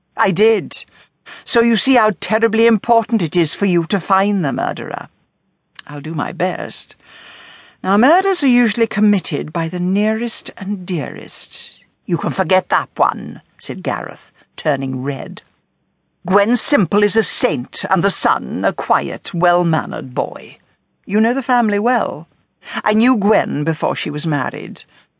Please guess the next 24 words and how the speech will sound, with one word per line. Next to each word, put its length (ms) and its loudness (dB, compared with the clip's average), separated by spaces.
I 120 -2
would 160 0
have 100 -6
proposed 560 0
to 80 -2
her 140 -2
myself, 520 -4
but 120 -6
I 120 -2
was 160 -2
married 380 -4
at 120 -16
the 80 -20
time, 380 -6
and 160 -4
Bert 300 -2
snapped 460 -6
her 160 -6
up. 240 -8
No 260 -4
hope 360 -2
here, 420 -2
thought 300 -14
Agatha. 480 -10